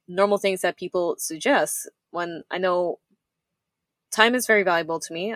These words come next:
I want the time flexibility to be able to do my passion while still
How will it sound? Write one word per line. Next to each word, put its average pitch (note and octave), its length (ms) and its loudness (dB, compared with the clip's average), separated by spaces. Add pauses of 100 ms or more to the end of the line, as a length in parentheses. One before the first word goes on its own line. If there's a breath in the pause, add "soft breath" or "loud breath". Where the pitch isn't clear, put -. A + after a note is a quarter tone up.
(120)
I E3 80 -4
want F#3+ 260 0
the F#3 80 -14
time F#3+ 220 0
flexibility F3+ 540 -2 (120)
to F#3+ 360 -4 (1400)
be A3+ 180 2
able C4+ 160 6
to A3 80 -4
do A3+ 160 0
my G#3+ 140 4
passion F#3 560 2
while F#3 240 2
still G3 440 4